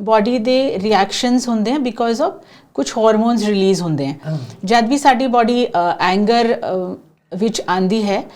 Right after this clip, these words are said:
Speaker 1: ਤਾਂ there is a, ਅ, release of adrenaline and cortisol hormone।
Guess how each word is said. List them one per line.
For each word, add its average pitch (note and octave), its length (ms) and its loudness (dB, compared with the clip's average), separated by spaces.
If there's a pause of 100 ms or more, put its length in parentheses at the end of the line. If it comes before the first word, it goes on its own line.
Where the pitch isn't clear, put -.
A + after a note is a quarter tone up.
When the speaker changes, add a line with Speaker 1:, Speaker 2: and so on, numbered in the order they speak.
(180)
Speaker 1:
ਤਾਂ A#3 100 -2
there A3+ 360 4
is A#3 80 -4
a, B3 340 4
ਅ, F#3 680 -6
release A#3 360 0
of G3+ 220 0
adrenaline A3 600 2
and G#3+ 220 -4
cortisol G3+ 640 2
hormone। D#3+ 420 -2